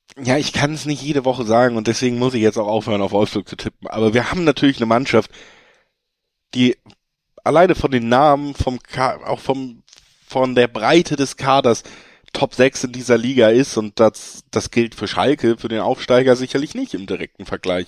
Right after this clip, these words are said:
Ich glaub, das, das kann man ja so sagen. Gegen Bayern jetzt am vergangenen Wochenende unspektakulär. Man hat's auch überhaupt nicht versucht, muss man sagen. Es ist ein klassisches Bundesligaspiel gewesen von Mannschaften, die halt ihre Niederlage gegen Bayern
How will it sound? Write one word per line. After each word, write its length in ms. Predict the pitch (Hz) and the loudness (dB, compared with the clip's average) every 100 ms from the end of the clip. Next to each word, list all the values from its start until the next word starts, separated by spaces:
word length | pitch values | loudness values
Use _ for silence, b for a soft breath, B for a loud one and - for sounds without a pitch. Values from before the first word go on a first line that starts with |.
| - | -6
Ich 60 | |
glaub, 200 | - 123 - | -2 -2 -2
das, 160 | - B B B B B B | -14 B B B B B B
das 160 | 110 - | -4 -2
kann 160 | 143 | -2
man 140 | 180 135 | -2 0
ja 80 | 127 | -2
so 120 | 117 | 0
sagen. 320 | 131 143 110 - B B B B _ | 2 4 2 -6 B B B B _
Gegen 260 | 127 135 113 | -2 -2 2
Bayern 380 | 110 135 135 131 | 6 6 6 4
jetzt 240 | 123 - | 2 2
am 140 | 120 | -2
vergangenen 440 | 120 110 110 117 110 | 0 0 0 2 2
Wochenende 440 | 104 117 113 120 | 0 2 2 2
unspektakulär. 880 | 123 131 - 120 - 107 113 110 117 b b b _ _ | 2 -2 0 0 0 -2 4 4 4 b b b _ _
Man 260 | 110 117 120 | -2 2 4
hat's 200 | 151 135 | 4 2
auch 100 | 117 | 2
überhaupt 320 | 120 107 - | 4 4 2
nicht 160 | 113 | -8
versucht, 460 | - 101 120 151 - | -2 -4 -4 -10 -4
muss 100 | 123 | 0
man 140 | 123 | 4
sagen. 140 | 120 117 | 4 2
Es 80 | 110 | -2
ist 40 | |
ein 80 | 107 | -4
klassisches 460 | - 127 117 110 - | 0 0 -2 -10 -4
Bundesligaspiel 600 | 120 117 117 110 - 113 | -2 -2 -4 -4 -4 -2
gewesen 400 | 107 110 110 110 b b b b b _ _ _ | 0 0 -2 -8 b b b b b _ _ _
von 180 | - 117 | -4 2
Mannschaften, 540 | 113 135 117 - 117 | 2 2 2 0 -4
die 180 | 110 110 | -2 2
halt 260 | 110 107 - _ _ _ _ _ _ _ _ _ - | 2 0 -6 _ _ _ _ _ _ _ _ _ -4
ihre 200 | 123 120 | -2 0
Niederlage 480 | 123 120 110 110 107 | 4 6 6 4 0
gegen 220 | 110 107 | -4 0
Bayern 460 | 110 113 107 107 | 4 4 2 -2